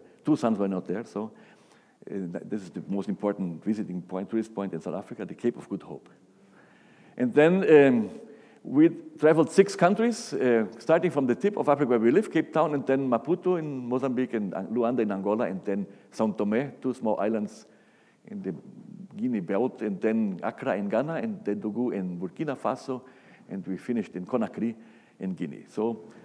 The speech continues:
three countries that speak Portuguese, one country English and two countries French. I don't know much French, but Google helps me when I have to write emails. <laughs> And even WhatsApp now, you have the, the, the help, uh, the translator help in here.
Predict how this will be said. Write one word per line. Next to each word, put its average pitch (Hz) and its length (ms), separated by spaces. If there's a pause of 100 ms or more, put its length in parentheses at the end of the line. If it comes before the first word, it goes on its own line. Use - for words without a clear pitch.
(140)
three 151 160
countries 139 240
that 117 120
speak - 220
Portuguese, 147 600 (1040)
one 120 240
country 104 480
English 123 300
and 104 200
two 107 100
countries 92 280
French. - 420 (180)
I 113 100
don't 117 160
know 110 80
much 98 200
French, 139 340
but 101 180
Google 120 220
helps 113 260
me 127 100
when 110 140
I 95 160 (340)
have 98 160
to 120 80
write 95 240
emails. 120 500 (520)
<laughs> - 40 (1080)
And 123 240 (100)
even 160 200
WhatsApp 104 380
now, 101 240
you 117 140
have 110 240
the, 87 120 (460)
the, - 100 (300)
the 95 260
help, 104 320
uh, 92 140
the 90 160 (120)
translator 98 360
help 82 200
in 76 100
here. 58 140